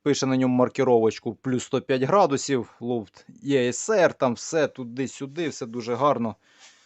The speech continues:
все дуже печально. Але ж, е, в чому суть?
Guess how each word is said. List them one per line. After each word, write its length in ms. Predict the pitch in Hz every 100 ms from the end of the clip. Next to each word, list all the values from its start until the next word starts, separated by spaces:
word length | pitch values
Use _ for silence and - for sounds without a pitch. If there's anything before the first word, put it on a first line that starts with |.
| _
все 200 | - 127
дуже 360 | 110 104 101 92 _ _ -
печально. 460 | 107 113 85 85 -
Але 320 | 151 156 95
ж, 160 | - _ _ - - _ _ _ _ _
е, 280 | 120 117 117
в 160 | 113 -
чому 280 | 208 202 180
суть? 400 | - 127 -